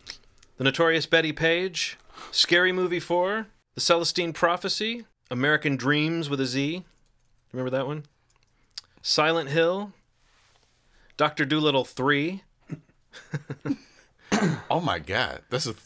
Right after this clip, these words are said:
Speaker 2: that, that's
Speaker 1: That's some direct-to-video shit,
Speaker 2: Oh,
Speaker 1: surely.
Speaker 2: yeah, it has to be.
Speaker 1: Mm,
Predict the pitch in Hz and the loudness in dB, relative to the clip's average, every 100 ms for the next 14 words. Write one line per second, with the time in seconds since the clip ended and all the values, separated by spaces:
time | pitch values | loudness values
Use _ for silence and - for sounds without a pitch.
0 | - 143 - - 143 - - - 185 202 | -2 -2 -2 -2 -2 -2 -2 2 2 2
1 | - 151 135 131 127 123 139 120 95 - | -2 0 4 4 4 0 0 0 0 -2
2 | 104 - - 113 95 95 107 98 - 85 | -4 0 2 2 0 0 0 -2 -2 -8
3 | 71 69 - _ _ _ _ _ _ _ | -8 -12 -14 _ _ _ _ _ _ _
4 | - 85 69 50 50 50 50 50 57 | -20 -20 -20 -20 -20 -20 -20 -20 -20